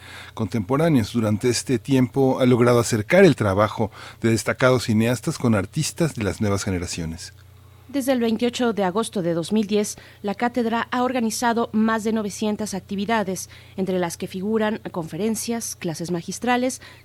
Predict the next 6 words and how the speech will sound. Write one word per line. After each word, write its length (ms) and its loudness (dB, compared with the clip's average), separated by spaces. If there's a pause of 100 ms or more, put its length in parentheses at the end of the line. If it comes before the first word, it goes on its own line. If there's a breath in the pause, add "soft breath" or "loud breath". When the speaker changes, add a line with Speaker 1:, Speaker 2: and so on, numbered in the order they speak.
Speaker 2:
talleres, 520 -2
prácticas 520 -8
experimentales, 960 -6 (240 soft breath)
mesas 360 0
redondas, 560 -2
concursos, 760 -6